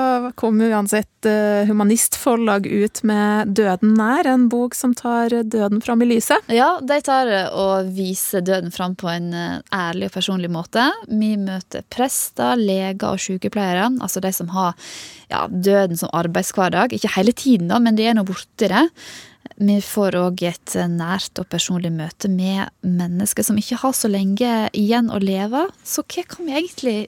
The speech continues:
Speaker 2: lære av de som står midt oppi det?
Speaker 1: Ja, Camilla, du har tatt en prat med June Westerveld, som vanligvis er journalist i A-magasinet, men hun har også vært med og skrevet denne boka.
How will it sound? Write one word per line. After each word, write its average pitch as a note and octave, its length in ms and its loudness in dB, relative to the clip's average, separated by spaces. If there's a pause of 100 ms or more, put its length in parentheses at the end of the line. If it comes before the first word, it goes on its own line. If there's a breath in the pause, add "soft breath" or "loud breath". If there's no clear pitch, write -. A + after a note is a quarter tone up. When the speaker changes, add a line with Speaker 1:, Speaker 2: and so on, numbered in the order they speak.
Speaker 2:
lære G#3 520 2 (100)
av A3+ 160 -2
de B3+ 200 0
som G3+ 400 0
står G#3+ 320 2
midt F#3+ 180 -2
oppi F#3+ 180 -4
det? F3 120 -4 (920 soft breath)
Speaker 1:
Ja, B3 100 -2
Camilla, A#3+ 360 2
du G#3+ 120 -2
har A#3 100 2
tatt A3+ 220 -4
en A3 100 2
prat G3+ 260 -2
med G#3 360 2
June G#3 320 2
Westerveld, G#3 840 0
som A#3 360 4
vanligvis F#3+ 540 2
er F#3+ 280 0
journalist G3 520 -2
i G3 200 0
A-magasinet, F3 1080 0 (120)
men D4 240 6
hun C4 540 2
har A#3 340 2
også F#3+ 280 2
vært - 180 -2
med F#3 320 -2
og F#3+ 340 0
skrevet F#3 400 -2
denne F3 260 4
boka. - 340 -2